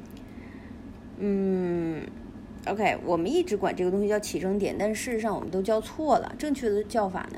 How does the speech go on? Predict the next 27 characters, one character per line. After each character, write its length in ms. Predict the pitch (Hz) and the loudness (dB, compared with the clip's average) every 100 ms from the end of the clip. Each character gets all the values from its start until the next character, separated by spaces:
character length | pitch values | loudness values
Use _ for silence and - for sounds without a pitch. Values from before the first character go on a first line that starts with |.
| - | -6
应 120 | 196 | -2
该 160 | 202 202 | 0 0
管 180 | 196 - | 0 -2
这 120 | 180 | -2
个 80 | 175 | -2
东 180 | 180 180 | -2 -4
西 80 | |
叫 180 | 180 160 - - - - - - - | -2 -2 -2 -10 -14 -14 -12 -10 0
免 380 | 202 175 - - - | 2 4 0 -6 -4
征 300 | 214 220 226 | 0 2 0
额。 420 | - 156 151 - | -2 0 2 0
它 240 | - 214 220 | 0 -2 -2
这 140 | 226 | 0
个 80 | 214 | 0
两 180 | 175 - | 0 0
个 80 | 170 | 0
有 160 | 170 | 0
什 120 | 170 | -2
么 100 | 185 | -6
区 240 | - - 240 | -6 -4 -2
别 220 | 214 - | 0 -2
呢？ 200 | - - - - - - - - - - - - - - - - | -4 -6 -8 -10 -12 -12 -12 -12 -10 -12 -12 -14 -14 -16 -8 -2
就 80 | |
是 460 | 196 - 147 101 - - | -2 0 0 0 -4 -6
我 100 | - | 0
们 80 | 175 | 2
来 320 | 180 190 220 | 4 4 2